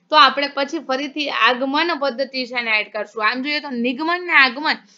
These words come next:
આ બંને પદ્ધતિઓ મોટા ભાગે વ્યાકરણના શિક્ષણ અર્થે વપરાય છે, એટલે ક્યાંક કદાચ આવો પ્રશ્ન પૂછાય તો પણ આપના ધ્યાને હોવો જોઈએ. ત્યાર પછી મિત્રો આપણે વાત કરીએ તો માઇક્રો ટીચિંગ કેટલી મિનિટનું હોય છે? મને ફટાફટ કમેન્ટ કરીને જણાવી દેવો આ પ્રશ્નનો જવાબ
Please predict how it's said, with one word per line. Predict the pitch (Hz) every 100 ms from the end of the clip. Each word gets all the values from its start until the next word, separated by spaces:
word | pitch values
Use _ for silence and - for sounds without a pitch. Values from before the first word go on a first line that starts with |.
| _ -
આ | 302
બંને | 240 240 277 339
પદ્ધતિઓ | 320 262 294 302 294
મોટા | 254 247 240 254
ભાગે | 233 226 254
વ્યાકરણના | 262 226 220 277 285 269
શિક્ષણ | 262 240 214 240 214
અર્થે | 202 220
વપરાય | 214 208 226 220
છે, | 220
એટલે | 220
ક્યાંક | 208 233 247
કદાચ | 247 247 240
આવો | 226
પ્રશ્ન | 240 233 233 240
પૂછાય | 277 277 233 208 - _ _
તો | 262
પણ | 254 262
આપના | 226 214 220
ધ્યાને | 208 202 190 247 381 _ _ 214
હોવો | 214 190
જોઈએ. | - 190 - - _ _ _ _
ત્યાર | 311 330
પછી | 349 349 359
મિત્રો | 330 320
આપણે | 311 311
વાત | 294 269 262
કરીએ | 277 277
તો | 269 254
માઇક્રો | 214 233 269 320 302
ટીચિંગ | 277 254 247 240
કેટલી | 233 233
મિનિટનું | 220 214 208
હોય | 214
છે? | 220
મને | 247 233
ફટાફટ | 262 254 262 254
કમેન્ટ | 254 262 254
કરીને | 262 247
જણાવી | 214 240 294
દેવો | 262 240
આ | 240 220 214
પ્રશ્નનો | 208 220 254 226 226
જવાબ | 214 226